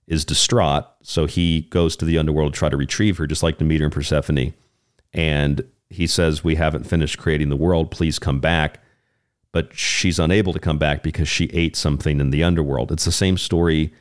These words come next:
which is fascinating. It's the same story in India. It's the same story in Japan. It's the same story in ancient Greece, which certainly got their information from very likely the Indus Valley and, you know,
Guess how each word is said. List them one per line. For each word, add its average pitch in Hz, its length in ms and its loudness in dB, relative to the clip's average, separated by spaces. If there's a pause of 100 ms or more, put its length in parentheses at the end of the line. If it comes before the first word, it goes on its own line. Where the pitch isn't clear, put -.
(280)
which - 140 -2
is 92 120 2
fascinating. 90 580 2
It's 76 80 0
the 92 80 0
same 131 220 0
story 101 340 2
in 85 280 0
India. 85 580 2 (960)
It's 92 160 0
the 92 80 -2
same 107 240 2
story 90 340 2
in 80 80 2
Japan. 76 720 0 (640)
It's 95 140 0
the 95 60 -4
same 92 260 0
story 85 260 2
in 76 60 2
ancient 78 260 -2
Greece, 117 340 -2
which - 200 -4
certainly 82 320 0
got 80 320 -2
their 80 340 0 (160)
information 78 720 0
from 67 420 -2 (600)
very 82 220 2
likely 73 400 0
the 69 200 -2
Indus 73 240 0
Valley 71 400 0
and, 65 260 -2 (100)
you 73 80 -6
know, 60 140 -4